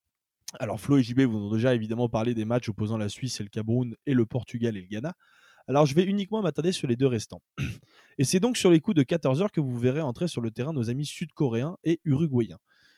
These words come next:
Nous ne savons pas encore quels jeux de maillot seront attribués pour ce match, mais il est tout à fait probable qu'à l'entrée des joueurs sur le terrain, vous aperceviez le maillot rouge des Sud-Coréens. En écrivant cette chronique, je me suis demandé sur quel aspect de l'identité coréenne j'allais bien pouvoir m'arrêter pour vous raconter une anecdote.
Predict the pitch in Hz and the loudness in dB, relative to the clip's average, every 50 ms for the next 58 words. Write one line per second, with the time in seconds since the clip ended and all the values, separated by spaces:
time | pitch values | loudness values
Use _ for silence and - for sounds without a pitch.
0 | _ _ _ _ - 147 156 156 - 180 170 175 170 - 220 208 180 156 196 165 | _ _ _ _ -2 -2 -2 2 2 2 2 2 2 2 2 0 2 0 -2 -2
1 | - - 151 127 117 135 123 120 127 139 151 160 143 - 120 113 117 107 107 - | -2 0 0 2 2 2 2 2 2 4 4 4 4 2 -4 -8 -6 -6 -8 -8
2 | - 120 120 120 - - 92 - 110 120 160 208 - - 156 135 135 139 151 147 | -6 -4 -4 -4 -4 -6 -10 -8 -6 -4 -4 -4 -4 -4 -4 -2 -2 -2 -2 -4
3 | - 127 - - 170 156 - 151 139 - - 147 160 156 139 - 117 113 117 117 | -6 -8 -4 -2 -2 -2 -2 -4 -4 -2 0 0 0 0 0 -4 -4 -4 -4 -4
4 | - - 147 123 110 104 98 107 131 143 131 - - 98 95 - 101 117 156 - | -4 -4 -4 -2 -2 -4 -2 0 0 0 -2 -4 -8 -12 -12 -12 -12 -12 -12 -14
5 | - _ _ _ _ _ _ _ _ _ _ 113 110 110 131 135 156 170 - - | -16 _ _ _ _ _ _ _ _ _ _ -8 -2 0 0 0 0 -2 -2 -2
6 | - 131 131 185 190 151 117 117 135 143 131 127 120 - 127 160 214 208 165 131 | -2 -2 0 2 2 2 2 2 0 2 2 2 0 0 2 2 2 2 2 0
7 | 117 113 - - 147 139 _ - 147 123 113 95 87 - _ _ _ _ _ _ | -2 -4 -4 -6 -10 -10 _ -4 -2 -2 -2 -4 -8 -12 _ _ _ _ _ _
8 | _ - - - _ _ _ _ - 143 170 185 165 - 214 240 - - 175 151 | _ -20 -20 -20 _ _ _ _ 2 4 6 6 4 4 2 2 2 2 0 0
9 | - 170 214 240 202 175 147 - - 131 131 139 180 190 - 143 117 - - 175 | 2 2 2 2 2 2 0 0 0 -2 -2 -2 -2 0 -2 -2 -4 -2 -2 -2
10 | 170 147 143 131 - - - _ - 190 202 226 220 - _ 139 131 127 127 131 | 0 2 0 0 -2 -4 -10 _ 2 4 4 4 2 -2 _ -2 0 2 2 2
11 | 127 143 135 - - 185 175 - 139 117 110 123 170 190 160 131 117 117 117 127 | 2 0 -2 -2 -2 -4 0 0 0 0 2 0 -2 -2 -2 -2 -2 -2 -2 -2
12 | 175 175 - - 139 151 151 139 117 107 110 110 110 - 190 - - 127 110 110 | -4 -6 -4 -2 0 0 0 0 -2 -4 -4 -6 -6 -6 -6 -6 -6 -6 -4 -2
13 | 113 120 127 - 123 110 - 160 139 120 113 107 101 92 - - - _ _ | -2 -4 -2 -4 -6 -4 -4 -4 -4 -4 -6 -8 -10 -12 -16 -18 -18 _ _